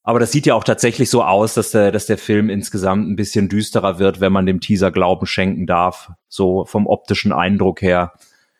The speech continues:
Bin auf jeden Fall sehr gespannt, was da kommt.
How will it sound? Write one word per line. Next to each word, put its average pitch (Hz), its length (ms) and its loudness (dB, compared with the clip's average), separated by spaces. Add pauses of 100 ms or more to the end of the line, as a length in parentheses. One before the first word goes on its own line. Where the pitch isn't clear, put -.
(320)
Bin 113 140 2
auf 98 140 0
jeden 95 140 0
Fall 95 120 -2
sehr 87 160 0
gespannt, 82 480 -4
was 82 140 -8
da - 100 -6
kommt. - 400 -12